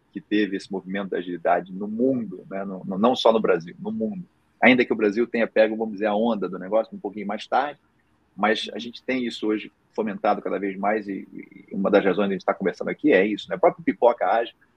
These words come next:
acho que faz um trabalho extraordinário, é, de, de, de fomentar isso também, né? Se, se, eu arrisco dizer que o Pipoca,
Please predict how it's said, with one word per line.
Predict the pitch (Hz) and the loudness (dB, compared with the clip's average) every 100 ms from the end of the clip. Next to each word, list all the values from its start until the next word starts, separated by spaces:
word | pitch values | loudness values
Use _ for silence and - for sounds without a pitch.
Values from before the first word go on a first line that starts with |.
| _ - | _ -6
acho | 98 - | -6 -6
que | 110 | -8
faz | - 110 | -2 -2
um | 110 | -4
trabalho | 104 101 101 | -6 -4 -4
extraordinário, | - 110 117 113 95 101 107 - - | -6 -4 -2 -4 -4 -4 -4 -8 -10
é, | - - - - | -8 -8 -10 -14
de, | 92 98 _ | -20 -20 _
de, | _ | _
de | - | -20
fomentar | - 120 113 98 120 117 | 0 0 2 0 4 4
isso | 104 - | 2 -6
também, | 104 98 - | -10 -10 -12
né? | - | -14
Se, | - - | -16 -18
se, | - - - _ _ - | -14 -14 -14 _ _ -6
eu | 90 | -2
arrisco | - 127 - | 0 0 0
dizer | 113 101 131 | -2 0 0
que | - | 0
o | |
Pipoca, | - - 110 120 - | -6 0 2 2 0